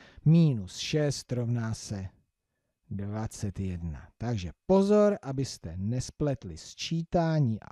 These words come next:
odčítání, pozna-, poznáte to jednoduše. U sčítání se čísla nazývají sčítanec, sčítanec. Výsledek se rovná součet,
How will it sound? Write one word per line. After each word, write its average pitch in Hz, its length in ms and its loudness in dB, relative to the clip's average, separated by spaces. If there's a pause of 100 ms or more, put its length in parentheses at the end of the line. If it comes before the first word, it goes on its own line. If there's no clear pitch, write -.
odčítání, 185 880 2
pozna-, 139 420 2 (200)
poznáte 139 540 0
to 92 140 -8
jednoduše. 165 760 4 (340)
U 185 100 4
sčítání 156 920 0 (260)
se - 180 -8
čísla 127 840 -4
nazývají 110 800 -4 (220)
sčítanec, 180 1040 0 (120)
sčítanec. - 1120 -4
Výsledek 135 720 0
se 113 200 -4
rovná 95 280 -4 (140)
součet, 202 960 2